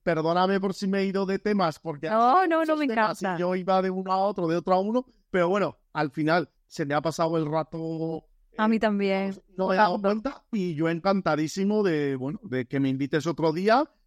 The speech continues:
Speaker 1: y de poder seguir charlando sobre los temas que consideres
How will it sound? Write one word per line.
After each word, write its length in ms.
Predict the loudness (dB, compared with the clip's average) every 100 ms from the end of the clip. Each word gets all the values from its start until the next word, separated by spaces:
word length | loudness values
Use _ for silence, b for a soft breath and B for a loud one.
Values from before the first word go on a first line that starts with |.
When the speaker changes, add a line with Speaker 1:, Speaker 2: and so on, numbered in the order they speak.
| -8
Speaker 1:
y 80 | 0
de 140 | 0
poder 280 | 2 0 -2
seguir 460 | -6 -2 0 2 0
charlando 840 | 0 2 0 -2 -2 -2 -2 -6 _ _
sobre 300 | -2 2 2
los 160 | 2 -2
temas 220 | -4 -6
que 80 | -6
consideres 840 | -8 -4 -2 0 0 -2 -6 -14